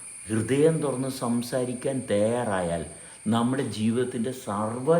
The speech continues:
രഹസ്യങ്ങളും തുറന്നു വരും, രോഗങ്ങൾ മാറും. ഒരു സംശയം, എന്തെല്ലാം രോഗം ഷാഫിക്കും എനിക്കും ഉണ്ട്.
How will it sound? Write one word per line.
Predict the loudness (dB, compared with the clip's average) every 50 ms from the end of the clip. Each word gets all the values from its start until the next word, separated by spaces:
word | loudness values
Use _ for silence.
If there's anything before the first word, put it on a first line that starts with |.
| 4 2
രഹസ്യങ്ങളും | 0 0 0 0 0 0 -2 -2 -2 -2 -2 -2 -2
തുറന്നു | -2 -2 -2 -2 -4 -4
വരും, | -4 -8 -12 -14 -18 -20 -20 -20 -20 -20 -20 -20 -20 -20 -20 -20 -20 -20 -20 -20 -20 -20 -20 -20 -20 -20 -20 -20 -20 -20 -20 -20 -20 -20 -20 -16 -12 -8 -4 0
രോഗങ്ങൾ | 2 4 6 6 6 4 4 4 4 6 6 4 4 4 4 2
മാറും. | 0 0 -4 -6 -10 -12 -16 -20 -20 -20 -20 -20 -20 -20 -20 -20 -20 -20 -20 -20 -20 -20 -20 -20 -20 -20 -20 -20 -20 -20 -20 -20 -20 -20 -20 -20 -20 -20 -20 -14 -8 -6
ഒരു | -4 -2 -2 -2 -2 -2
സംശയം, | 0 0 -2 -2 -2 -2 -2 0 0
എന്തെല്ലാം | 0 0 0 0 0 0 0 0 0 0
രോഗം | 0 0 0 0 -2 -2 -2
ഷാഫിക്കും | -2 -2 -2 -2 -2 -4 -4 -4 -2 -2 -2 0
എനിക്കും | 0 -2 -2 -2 -2 -2
ഉണ്ട്. | -2 -2